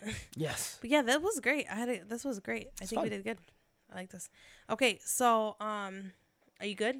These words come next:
Speaker 1: You, anything else? You done?
Speaker 2: Nope, that's, that's all I got.
Speaker 1: Uh, I wanna go off with a positive quote then.
Speaker 2: Please.
Speaker 1: Or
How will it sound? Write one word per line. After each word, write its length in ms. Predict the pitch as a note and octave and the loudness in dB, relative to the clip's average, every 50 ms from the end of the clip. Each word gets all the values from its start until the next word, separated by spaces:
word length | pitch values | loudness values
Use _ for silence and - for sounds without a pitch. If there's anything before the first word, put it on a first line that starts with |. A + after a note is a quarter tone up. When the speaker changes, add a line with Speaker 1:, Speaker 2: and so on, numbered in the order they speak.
| B3 G#3+ - | -6 -12 -12
Speaker 1:
You, 80 | F#3+ | -10
anything 240 | F3 F#3+ G3 G3+ G3 | -8 -8 -6 -6 -4
else? 320 | G3 G#3+ C4 C#4+ - - - _ _ _ _ _ _ _ _ _ | -4 -4 -4 -6 -10 -16 -20 _ _ _ _ _ _ _ _ _
You 80 | - F#3+ | -10 -6
done? 240 | F#3 F#3 G#3+ B3+ C4+ _ _ _ _ _ | -4 -4 -4 -4 -6 _ _ _ _ _
Speaker 2:
Nope, 160 | - - E4 - | 0 0 2 2
that's, 280 | D#3+ F#3+ - - - - | 0 0 0 -2 -2 2
that's 240 | - F3 F#3+ - | 4 4 4 4
all 100 | C4+ A#3 | 4 2
I 60 | A#3 B3+ | 4 2
got. 180 | C4+ - - G3+ - _ | 2 0 0 -2 -6 _
Speaker 1:
Uh, 200 | - A#3 A#3+ A#3+ A3 | -2 0 2 2 2
I 40 | A#3 | 2
wanna 180 | B3+ C4+ C#4 B3 | 2 0 0 2
go 160 | C4+ C4 B3+ | 2 4 4
off 100 | A#3+ A#3 | 2 2
with 140 | B3 A3 A3+ | 0 -4 -4
a 20 | |
positive 400 | - G3 G#3+ A3 G#3+ G#3 G3+ F#3+ | -2 -2 -2 -2 -2 -2 -6 -4
quote 260 | - - A3+ A3+ - | -2 -2 -2 -2 -2
then. 280 | - E3+ E3+ G#3 A3+ - - - _ | -4 -6 -6 -6 -8 -10 -14 -20 _
Speaker 2:
Please. 380 | - - E3 G3 D#3 - - - _ _ _ _ _ _ _ _ | -8 -6 -4 -4 -6 -8 -12 -20 _ _ _ _ _ _ _ _
Speaker 1:
Or 240 | - A#3 A#3 A3+ - | 2 4 6 6 6